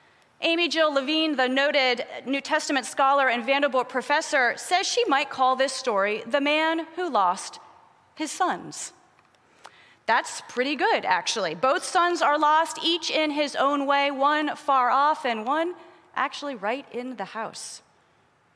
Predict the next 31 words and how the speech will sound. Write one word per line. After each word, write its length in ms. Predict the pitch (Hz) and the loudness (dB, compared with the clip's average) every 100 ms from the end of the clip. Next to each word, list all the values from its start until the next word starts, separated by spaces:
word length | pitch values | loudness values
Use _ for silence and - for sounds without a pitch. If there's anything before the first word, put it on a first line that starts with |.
| - | -8
And 80 | 208 | -4
that's 360 | 226 - - | -4 -6 -12
worth 240 | 202 196 185 | -8 -8 -8
thinking 420 | - 190 175 165 - | -10 -10 -10 -12 -12
about. 480 | 156 151 - - - _ _ _ _ _ _ _ _ _ _ _ - | -8 -8 -10 -16 -18 _ _ _ _ _ _ _ _ _ _ _ -4
But 100 | 294 | 0
in 80 | 330 | 2
any 180 | 349 | 2
event, 360 | 339 262 277 269 | 2 2 0 0
there 140 | 294 | 0
was 640 | 254 233 233 226 - - - - - | 2 2 2 -2 -10 -14 -18 -8 -4
a 80 | |
man. 380 | 311 359 165 151 - - _ _ - - - _ _ _ - | 0 0 -2 -10 -20 -20 _ _ -20 -20 -20 _ _ _ -2
And 160 | 330 | 2
even 240 | 359 427 392 | 4 4 4
while 260 | 349 339 | 4 6
it 120 | 330 - | 2 0
could 240 | 339 277 | -4 -2
be 360 | 302 294 277 233 - | 0 0 -2 -8 -2
any 340 | 370 349 208 | 0 2 0
man, 420 | 190 196 214 220 | 0 0 0 -2
our 440 | - 285 320 330 339 | 0 2 4 2 0
tradition 840 | - 277 277 285 - 214 202 208 - | -4 0 0 0 -2 -2 -2 -6 -4
invites 540 | 254 233 302 359 - | -4 0 0 0 -2
us 220 | 285 269 | -2 -2
to 100 | 269 | -8
see 240 | - 294 294 | -6 -6 -2
this 300 | 302 302 254 | -2 -2 -2
man 320 | 233 220 220 | 0 0 0
as 360 | 226 240 240 - | 0 0 -2 -2
God 540 | 294 285 185 156 143 | 2 2 2 0 -2